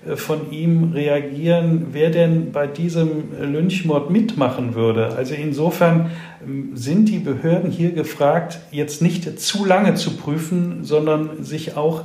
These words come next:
schnell vor den nächsten Veranstaltungen, die ja schon angesagt sind, sich was auszudenken und, äh, entsprechende,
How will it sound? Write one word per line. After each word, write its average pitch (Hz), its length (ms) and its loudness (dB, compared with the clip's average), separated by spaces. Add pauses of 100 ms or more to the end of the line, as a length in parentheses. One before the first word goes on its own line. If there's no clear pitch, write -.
schnell 165 540 2
vor 208 420 2
den 180 240 2
nächsten 156 440 0
Veranstaltungen, 160 840 0 (300)
die 160 80 -4
ja 165 100 6
schon 156 200 0
angesagt 143 580 2
sind, 139 240 0
sich - 360 -6
was - 240 -4
auszudenken 123 960 0
und, 131 380 0
äh, 139 200 -2
entsprechende, 139 800 0